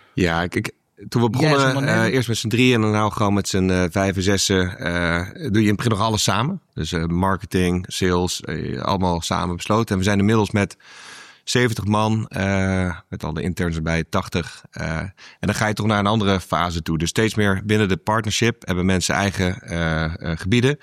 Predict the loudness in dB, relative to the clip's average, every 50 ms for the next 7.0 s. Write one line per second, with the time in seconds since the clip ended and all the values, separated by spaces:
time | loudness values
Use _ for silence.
0 | -12 -20 -18 -18 -20 -18 _ -2 0 0 2 2 0 0 2 0 -2 -4 -4 -2
1 | -2 0 0 0 -2 -2 -4 -12 -10 -6 -2 -2 0 2 4 2 2 2 0 0
2 | 0 2 2 2 0 -2 -2 -2 -2 -2 -2 -2 -2 -2 -2 -2 -8 -14 -12 -10
3 | -8 -6 -6 -4 -4 -4 -6 -4 -2 0 0 0 0 -2 0 0 0 0 0 -2
4 | 0 0 -2 -2 -2 -8 -12 -6 -2 -2 -2 0 0 0 0 0 0 -2 -4 -2
5 | -2 -2 -2 0 0 2 2 2 0 -2 -2 -2 0 0 0 -2 -4 -10 -20 -20
6 | -20 -20 -20 -20 -20 -20 -20 -20 -20 _ _ -2 0 0 0 2 0 0 0